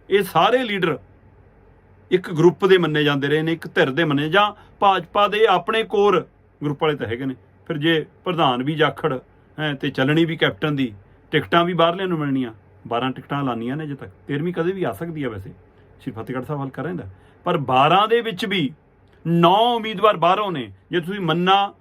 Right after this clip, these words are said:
ਬੱਬੂ ਤੇ ਸੁਭਾਸ਼ ਨੂੰ ਛੱਡ ਵੀ ਲਵੋ, ਹੈ ਨਾ, ਖਡੂਰ ਸਾਹਿਬ ਹਲਕਾ ਛੱਡ ਲਓ ਤੁਸੀਂ, ਹੈਂ, ਤੇ ਇਸੇ ਤਰ੍ਹਾਂ ਹੁਸ਼ਿ-, ਅ, ਆਪਣਾ ਗੁਰਦਾਸਪੁਰ ਹਲਕਾ ਛੱਡ ਲਓ, ਤੇ ਇਸੇ ਤਰ੍ਹਾਂ ਤੁਸੀਂ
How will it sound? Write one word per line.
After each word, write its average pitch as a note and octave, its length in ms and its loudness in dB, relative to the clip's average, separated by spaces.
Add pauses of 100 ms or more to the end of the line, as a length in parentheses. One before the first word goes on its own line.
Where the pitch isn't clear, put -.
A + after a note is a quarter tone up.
(220)
ਬੱਬੂ F#3+ 640 0 (160)
ਤੇ F#3 100 -4
ਸੁਭਾਸ਼ F3 360 0
ਨੂੰ F#3 100 -6
ਛੱਡ D3+ 240 -2
ਵੀ G3 120 -6
ਲਵੋ, D3 340 -2 (760)
ਹੈ D#3 40 -2
ਨਾ, F#3 200 -4 (200)
ਖਡੂਰ D#3 240 0
ਸਾਹਿਬ F#3 200 2
ਹਲਕਾ E3 280 2
ਛੱਡ D3+ 180 -2
ਲਓ D#3+ 180 -2
ਤੁਸੀਂ, D3+ 380 -6 (260)
ਹੈਂ, D#3+ 260 -2 (240)
ਤੇ D#3+ 220 0
ਇਸੇ F3 200 2
ਤਰ੍ਹਾਂ E3+ 300 2
ਹੁਸ਼ਿ-, B2 220 -8
ਅ, - 20 -10
ਆਪਣਾ D3 400 -4
ਗੁਰਦਾਸਪੁਰ C3+ 540 0
ਹਲਕਾ D3+ 260 0
ਛੱਡ C#3 200 0
ਲਓ, C#3 260 -2 (240)
ਤੇ D#3+ 160 2
ਇਸੇ E3 200 2
ਤਰ੍ਹਾਂ E3+ 220 0
ਤੁਸੀਂ D#3 340 -2